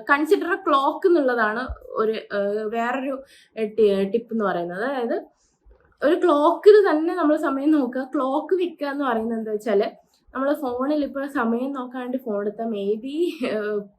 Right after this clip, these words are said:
അത് കഴിഞ്ഞിട്ട് വേറെ എന്തെങ്കിലുമൊക്കെ നമ്മളിങ്ങനെ നോക്കിയിരുന്ന് പോകും. അപ്പൊ ഒരു കുഞ്ഞു ക്ലോക്ക് അങ്ങ്, എന്തെങ്കിലും ഒരു അലാം, ഏഹ്, പോലത്തെ ഒരു കാര്യം മുന്നിൽ വെച്ച് കഴിഞ്ഞാല്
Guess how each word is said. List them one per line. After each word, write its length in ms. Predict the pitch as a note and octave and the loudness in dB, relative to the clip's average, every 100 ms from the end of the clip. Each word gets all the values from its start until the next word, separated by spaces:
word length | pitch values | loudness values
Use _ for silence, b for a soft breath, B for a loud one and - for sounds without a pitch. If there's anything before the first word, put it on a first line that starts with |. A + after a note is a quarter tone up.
| _ b b b | _ b b b
അത് 300 | - A#3 D4 | 0 0 0
കഴിഞ്ഞിട്ട് 380 | C4+ A#3 A#3+ C4 | 0 0 0 -2
വേറെ 300 | A#3 G#3+ A3 | -2 -2 -4
എന്തെങ്കിലുമൊക്കെ 640 | A3 G#3+ A3 A3 G#3 - | -4 -6 -6 -4 -6 -6
നമ്മളിങ്ങനെ 420 | G#3 G3+ G3 F#3+ | -6 -6 -6 -6
നോക്കിയിരുന്ന് 680 | G3+ F#3+ G3 A3 G#3 F#3 F#3+ | -6 -6 -6 -2 -2 -2 -8
പോകും. 240 | F3 D#3+ - | -8 -12 -14
അപ്പൊ 160 | G3+ C4+ - b b b D#4 | -20 -20 -20 b b b 0
ഒരു 120 | G#4 | 4
കുഞ്ഞു 280 | G#4 F4+ F#4+ | 6 4 2
ക്ലോക്ക് 360 | F#4 D4+ D4+ | 2 2 0
അങ്ങ്, 180 | E4+ D4 | -4 -2
എന്തെങ്കിലും 480 | E3 D4 D4+ D#4+ D#4+ | 0 0 0 -2 -2
ഒരു 120 | D#4+ C#4 | -4 -4
അലാം, 420 | B3 B3+ B3 B3 - - | -2 -2 -4 -8 -12 -6
ഏഹ്, 180 | A#3+ | -6
പോലത്തെ 360 | A#3 C4 B3 B3+ | -4 -4 -2 -2
ഒരു 120 | B3 | -2
കാര്യം 280 | B3+ A3+ A#3 | -2 -4 -4
മുന്നിൽ 340 | A#3+ A3+ A3+ A#3 | -4 -4 -2 -2
വെച്ച് 300 | G3+ F#3+ A3 | -4 -4 -6
കഴിഞ്ഞാല് 460 | F#3+ F#3+ E3 - | -6 -8 -10 -12